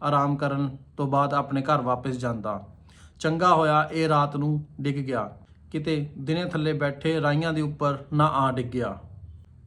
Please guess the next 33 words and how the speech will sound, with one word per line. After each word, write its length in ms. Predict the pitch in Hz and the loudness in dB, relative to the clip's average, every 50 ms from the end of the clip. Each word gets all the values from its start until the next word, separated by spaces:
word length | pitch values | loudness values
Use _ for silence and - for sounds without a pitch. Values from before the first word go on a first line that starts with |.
| - - - - | -20 -16 -8 -4
ਬਜ਼ੁਰਗ 420 | 135 147 143 151 170 180 175 170 | -2 0 2 2 2 0 0 0
ਹੁਣ 220 | 180 180 175 - 175 - | 0 0 0 0 -2 0
ਓਨਾ 240 | 156 151 151 156 160 | 0 2 4 4 2
ਉਦਾਸ 480 | 160 160 156 147 147 147 147 143 - | 2 0 0 2 4 4 2 2 2
ਨਹੀਂ 200 | 143 139 147 151 | 2 2 2 2
ਸੀ 180 | 147 - - 156 | 0 0 0 0
ਲੱਗ 260 | 151 147 131 123 123 | 2 2 2 0 -2
ਰਿਹਾ। 340 | 123 120 113 98 92 - - - - - - - - - - - - - - - - - - | -2 -2 -2 -2 -4 -6 -10 -14 -18 -20 -20 -20 -20 -20 -20 -20 -20 -20 -20 -20 -16 -8 -4
ਕੇਸਰ 420 | 165 165 156 156 - 175 170 170 | -2 -2 -2 -2 -2 -2 0 0
ਅਤੇ 180 | 165 165 170 165 | 0 0 -2 -2
ਵਕੀਰ 380 | 156 156 147 - 151 156 156 | -2 -4 -2 0 0 2 2
ਉੱਠੇ 320 | 151 143 147 143 - 156 156 | 0 -2 -6 -4 -2 -2 0
ਤੇ 120 | 147 156 | 2 2
ਆਪਣੇ 300 | 151 147 - 147 143 143 | 2 0 0 0 0 0
ਰਸਤੇ 300 | 143 139 - - - 139 | 0 -2 -4 -4 -4 -2
ਵੱਲ 240 | 131 131 127 123 123 | -2 -2 -2 -4 -2
ਚੱਲ 220 | - 139 127 120 | -2 -2 -2 -2
ਪਏ। 300 | 117 - 117 107 98 98 - - - - - - - - - - - - - - - - - - - - - - | -4 -6 -8 -8 -8 -10 -16 -20 -20 -20 -20 -20 -20 -20 -20 -20 -20 -20 -20 -20 -20 -20 -20 -20 -20 -18 -14 -8
ਜੋ 360 | 123 120 156 175 190 196 196 | -2 0 2 4 4 2 2
ਕੁਝ 260 | 196 - 190 175 180 | 0 0 0 2 2
ਵਾਪਰ 420 | 180 170 175 165 165 - - 170 160 | 2 4 4 4 4 4 2 0 2
ਰਿਹਾ 280 | 160 151 143 143 143 | 4 4 4 4 4
ਹੈ, 400 | 131 120 113 104 101 - - - - - - | 2 0 -2 -4 -6 -10 -16 -20 -20 -10 -6
ਉਹ 120 | 156 165 175 | -4 -4 0
ਸਾਡੇ 280 | 170 175 165 165 160 | 2 2 2 4 4
ਹੱਥ 260 | 147 156 151 147 - 135 | 4 4 4 2 0 -2
ਵੱਸ 280 | 131 131 127 - - | -2 -2 -2 -2 -2
ਨਹੀਂ 260 | 135 123 120 123 120 | -2 0 0 0 0
ਹੈ, 240 | 113 104 101 - - - - - - - - - _ - | -2 -4 -8 -12 -16 -18 -20 -20 -20 -20 -20 -20 _ 2
ਪਰ 220 | - 185 196 190 180 - - - - - | 6 6 6 6 4 0 -8 -16 -6 -2
ਉਸ 260 | 185 190 190 - - - - | 0 0 0 0 -4 -6 -2
ਵਰਤਾਰੇ 440 | 160 175 170 175 175 165 160 160 160 | 0 0 2 4 6 6 8 6 6
ਬਾਰੇ 440 | 156 156 151 147 147 147 135 131 | 6 4 4 4 4 2 0 -4